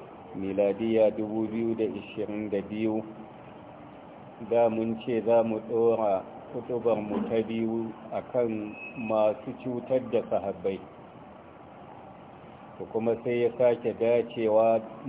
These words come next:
akwai Tasu'a da Ashura a gabanmu ba da daɗewa ba. Lahadi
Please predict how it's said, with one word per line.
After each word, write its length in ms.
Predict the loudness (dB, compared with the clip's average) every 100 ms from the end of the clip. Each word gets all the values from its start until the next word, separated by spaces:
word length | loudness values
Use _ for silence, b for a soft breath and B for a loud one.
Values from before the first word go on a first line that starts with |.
| -10 -12 -16 -18 -18 -18 -8
akwai 420 | -4 -2 2 0
Tasu'a 960 | 0 4 6 6 4 -4 -2 4 6 6
da 160 | 4 0 2 4
Ashura 800 | 4 2 -4 0 2 4 6 4 0 -12 -16 -18 -18 -18 -18 -18 -18 -18 -10
a 140 | -6
gabanmu 760 | 0 2 4 2 2 -2 -2 -4 -8 -16 -18 -18 -10 0
ba 200 | 2 2
da 120 | 0
daɗewa 640 | 0 0 0 0 2 0
ba. 160 | -2 -4 -8 -18 -20 -18 -20 -18 -18 -18 -18 -18 -18 -18 -18 -20 -20 -20 -20 -18 -18 -18 -18 -16 -14 -2
Lahadi 720 | 6 6 6 0 0 -4 -4